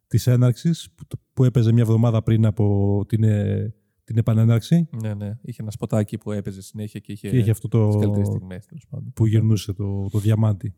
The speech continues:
Speaker 2: Μμμ.
Speaker 1: Ήταν πολύ συγκινητικό και μας θύμισε τις, τα νιάτα μας.
Speaker 2: Ε, εδώ μπορούμε να πούμε ότι τα, για τα προηγούμενα χρόνια, τι, πώς φτάσαμε μέχρι εδώ.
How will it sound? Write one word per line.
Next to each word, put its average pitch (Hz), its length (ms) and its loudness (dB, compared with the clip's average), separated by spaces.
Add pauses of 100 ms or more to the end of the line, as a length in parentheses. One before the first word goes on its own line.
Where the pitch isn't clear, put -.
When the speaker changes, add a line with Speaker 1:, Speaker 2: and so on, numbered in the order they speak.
Speaker 2:
Μμμ. 104 220 -16 (180)
Speaker 1:
Ήταν 120 140 0
πολύ 113 140 4
συγκινητικό 98 640 0
και 120 200 -2
μας 117 180 2
θύμισε 110 640 0
τις, - 560 -8 (680)
τα 120 100 2
νιάτα 117 240 4
μας. - 400 -4 (640)
Speaker 2:
Ε, 120 580 -10
εδώ 113 180 -4
μπορούμε 139 240 -4
να 113 60 -4
πούμε 143 200 -2
ότι 127 260 -2
τα, 101 360 -6
για 110 100 -6
τα - 80 -4
προηγούμενα 110 400 -2
χρόνια, 127 380 -4 (360)
τι, 127 140 -2 (540)
πώς - 280 -12
φτάσαμε 127 380 -4
μέχρι 104 200 -6
εδώ. 101 280 -6